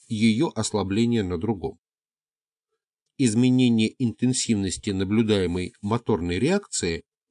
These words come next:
рассматривалось как показатель усиления или ослабления психологической умственной работы в центрах. Предполагалось, что задержка мышечного движения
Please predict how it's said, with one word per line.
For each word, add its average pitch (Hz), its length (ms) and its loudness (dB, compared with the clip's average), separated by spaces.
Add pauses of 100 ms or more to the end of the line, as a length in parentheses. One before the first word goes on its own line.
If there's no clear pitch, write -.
(320)
рассматривалось 190 960 0 (140)
как - 260 -2 (100)
показатель 139 800 -2
усиления 147 840 -2 (400)
или 196 380 2
ослабления 151 920 -2 (500)
психологической 156 1160 -2
умственной 127 720 2
работы 127 680 -2 (300)
в - 120 -20
центрах. - 580 -4 (1400)
Предполагалось, 220 840 0
что - 380 2
задержка 123 800 0
мышечного 92 680 -2
движения 190 680 2